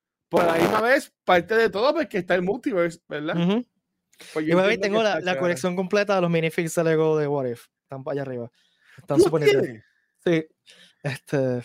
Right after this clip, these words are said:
Speaker 1: Ay, qué, qué brutal.
Speaker 2: es
Speaker 1: Yo
Speaker 2: que, si voy aquí, esta es mi colección de minifigs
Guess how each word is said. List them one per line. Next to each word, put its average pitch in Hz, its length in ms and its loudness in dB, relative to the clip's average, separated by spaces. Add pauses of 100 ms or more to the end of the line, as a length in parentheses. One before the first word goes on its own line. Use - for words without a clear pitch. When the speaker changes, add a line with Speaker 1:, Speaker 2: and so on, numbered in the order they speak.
(100)
Speaker 1:
Ay, 135 800 -4
qué, 139 220 -10
qué 135 100 -8
brutal. 135 540 -8
Speaker 2:
es 160 60 0
Speaker 1:
Yo 139 60 -2
Speaker 2:
que, 185 140 0 (100)
si 180 200 0
voy 185 200 2
aquí, 214 160 -2
esta 220 120 -2
es 202 60 0
mi 190 80 0
colección 180 340 0
de 175 80 2
minifigs 165 520 -2